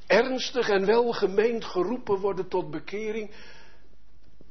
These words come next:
Of bij een prediking waarin u vol liefde genodigd wordt om tot hem de toevlucht te nemen. Weet u wat zo erg is, gemeente? Als je zonder indrukken,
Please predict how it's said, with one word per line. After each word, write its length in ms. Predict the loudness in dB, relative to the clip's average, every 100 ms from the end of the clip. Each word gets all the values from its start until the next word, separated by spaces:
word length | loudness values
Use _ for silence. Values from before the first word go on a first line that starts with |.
| -8 -6
Of 220 | -6 -4
bij 220 | -6 -4
een 120 | -6
prediking 720 | -4 -2 -2 -2 -4 -6 -6 -6
waarin 320 | -8 -8 -8
u 140 | -10
vol 280 | -6 -6 -6
liefde 400 | -8 -10 -6 -6
genodigd 840 | -6 -6 -4 -4 -6 -8 -10 -10
wordt 300 | -10 -10 -8
om 200 | -6 -6
tot 260 | -8 -10 -10
hem 240 | -8 -8
de 160 | -8 -10
toevlucht 540 | -10 -10 -10 -10 -10
te 80 | -8
nemen. 400 | -8 -8 -10 -10 -12 -12 -12 -12 -12 -10 -12 -12 -12 -12 -12 -12 -12 -12 -12 -10 -10 -12 -12 -10 -10 -10 -10 -10 -8
Weet 180 | -6 -6
u 80 |
wat 120 | -8 -6
zo 160 | -4
erg 220 | -2 -4
is, 160 | -6 -8
gemeente? 420 | -8 -8 -10 -10 -10 -12 -12 -12 -12 -12 -12 -12 -12 -12 -12 -12 -12 -12 -10 -8
Als 200 | -6 -6
je 100 | -6
zonder 560 | 0 2 2 0 -2 0
indrukken, 800 | 0 0 0 0 -2 -2 -6